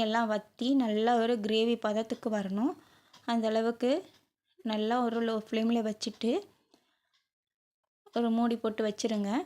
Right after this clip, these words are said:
நல்லா கொதிச்சு வரட்டும். பாருங்க, கொஞ்ச நேரத்துல திறந்து பார்ப்போம் எந்த அளவுக்கு எண்ணெய் பிரிஞ்சு வந்திருக்குன்னு. நல்லா காடை பீஸும் நல்லா வெந்து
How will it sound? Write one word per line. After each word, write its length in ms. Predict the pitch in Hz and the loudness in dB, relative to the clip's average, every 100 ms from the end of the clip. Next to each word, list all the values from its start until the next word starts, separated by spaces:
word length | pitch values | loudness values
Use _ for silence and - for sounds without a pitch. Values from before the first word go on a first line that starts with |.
| - _ _ _ _ _ _ _ _ _ _ _ - 233 | -6 _ _ _ _ _ _ _ _ _ _ _ -6 -2
நல்லா 300 | 226 226 240 | 0 0 0
கொதிச்சு 320 | 240 226 226 208 | 0 -2 -2 -4
வரட்டும். 460 | 202 214 - 214 285 - - _ _ _ _ _ _ _ 240 | -2 -2 -2 -2 -2 -6 -20 _ _ _ _ _ _ _ -2
பாருங்க, 360 | 233 233 220 254 240 | 0 0 0 -2 -2
கொஞ்ச 180 | 226 220 | -2 0
நேரத்துல 340 | 214 220 220 226 214 | -2 -4 -4 -4 -2
திறந்து 280 | 208 208 208 | -2 -2 -2
பார்ப்போம் 440 | 202 202 - 214 285 - _ _ _ _ - | -4 -4 -4 0 0 -2 _ _ _ _ -4
எந்த 140 | 220 220 | 0 2
அளவுக்கு 320 | 220 220 233 226 | 2 2 2 0
எண்ணெய் 220 | 214 220 226 | 0 -2 0
பிரிஞ்சு 280 | 220 220 208 | 0 0 0
வந்திருக்குன்னு. 680 | 202 202 202 202 196 208 370 - _ _ _ _ _ - - | 0 -2 -4 -4 -2 0 -2 -6 _ _ _ _ _ -18 -4
நல்லா 300 | 226 220 240 233 214 214 294 294 - - | -2 2 2 4 4 2 0 -6 -6 0
காடை 280 | 226 240 240 | 2 2 0
பீஸும் 380 | 240 220 233 277 294 - - - - | -2 -2 0 0 -2 -14 -20 -14 -6
நல்லா 240 | 220 226 240 | -2 0 0
வெந்து 240 | 220 226 | 2 2